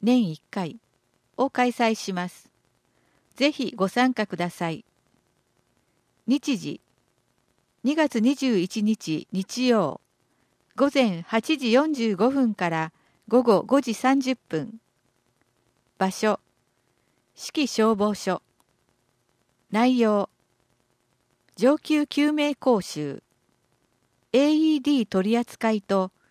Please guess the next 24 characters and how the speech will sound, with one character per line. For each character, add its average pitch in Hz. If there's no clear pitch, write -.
心 320
肺 233
蘇 190
生 269
法 285
な 285
ど 208
の 156
応 262
急 285
手 233
当、 -
外 254
傷 294
の 285
手 269
当 170
な 160
ど。 -
受 220
講 294
料 151
無 226
料。 151